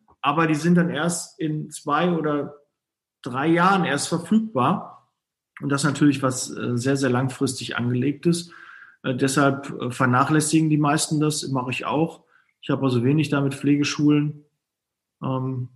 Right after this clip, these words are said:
weil meist habe ich gar nicht die Zeit, äh, dass ich so lange planen kann. Wir könnten auch alle ausbilden, ne? Wir könnten auch alle Ausbildungen, äh, Ausbildungsstellen anbieten, aber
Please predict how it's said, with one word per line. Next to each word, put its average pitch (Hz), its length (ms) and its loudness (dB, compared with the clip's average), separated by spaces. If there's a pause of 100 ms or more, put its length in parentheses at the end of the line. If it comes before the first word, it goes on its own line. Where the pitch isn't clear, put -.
(480)
weil 113 160 -4
meist 120 260 -2
habe 131 100 -2
ich 127 120 -6
gar 123 100 -2
nicht 127 160 -4
die 123 80 -2
Zeit, 123 400 -4
äh, 120 140 -4
dass 120 160 -2
ich 120 120 0
so 143 160 4
lange 139 260 2
planen 127 360 -2
kann. 104 240 -6
Wir 120 80 0
könnten 190 200 2
auch 170 100 0
alle 170 180 4
ausbilden, 135 480 0
ne? 147 80 2
Wir 151 100 0
könnten 151 220 0
auch 135 160 -2
alle 113 100 -6
Ausbildungen, 190 600 -2 (580)
äh, - 60 -8
Ausbildungsstellen 175 880 2
anbieten, 175 800 4 (280)
aber 143 640 -2